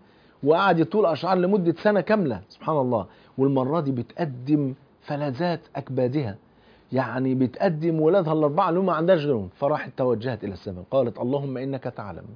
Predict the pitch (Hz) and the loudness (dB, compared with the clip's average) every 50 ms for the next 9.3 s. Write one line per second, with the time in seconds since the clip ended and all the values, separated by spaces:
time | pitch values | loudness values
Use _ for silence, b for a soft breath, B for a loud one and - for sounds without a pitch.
0 | - _ b b b b b b b b b b - 180 190 175 165 156 147 143 | -20 _ b b b b b b b b b b -2 0 2 2 2 2 4 4
1 | 147 - - 165 160 151 139 131 131 123 - 135 123 - 127 117 110 113 143 151 | 4 4 4 0 -4 -4 -2 -4 -4 -6 -6 -10 -10 -10 -12 -12 -8 -6 -4 -4
2 | 143 139 135 131 - - 160 147 135 127 127 117 113 127 123 113 - 117 117 113 | -2 -2 -2 -2 -2 -2 -4 -2 -2 -2 -2 -4 -4 -6 -8 -6 -6 -4 -4 -4
3 | 104 95 - _ _ _ _ _ _ _ _ _ _ _ - 135 131 127 143 139 | -4 -6 -8 _ _ _ _ _ _ _ _ _ _ _ 0 2 4 6 4 4
4 | 120 120 107 107 107 95 92 - 82 82 95 - _ _ _ b b b b b | 4 0 -2 -2 -6 -6 -6 -8 -10 -10 -16 -20 _ _ _ b b b b b
5 | b b b 123 120 127 143 160 170 147 147 - - - - - 180 156 127 120 | b b b 2 2 4 4 2 0 -2 -2 -4 -4 -6 -4 -4 -4 -6 -4 -4
6 | 123 120 117 127 127 113 - - 104 110 110 104 - - 110 95 87 - - - | -4 -4 -2 -4 -4 -6 -8 -8 -6 -6 -6 -6 -6 -8 -8 -8 -8 -10 -14 -18
7 | - b b b b b b b b - 147 131 165 175 165 147 135 117 110 127 | -20 b b b b b b b b -2 -2 0 0 0 0 0 0 -2 -2 -4
8 | - - 127 110 113 139 139 123 113 117 113 117 117 - 113 104 - - 127 120 | -4 -4 -6 -4 -2 -2 -2 -2 -2 -2 -2 -4 -4 -6 -8 -14 -12 -8 -6 -6
9 | 120 123 120 - - 110 | -6 -6 -6 -8 -10 -10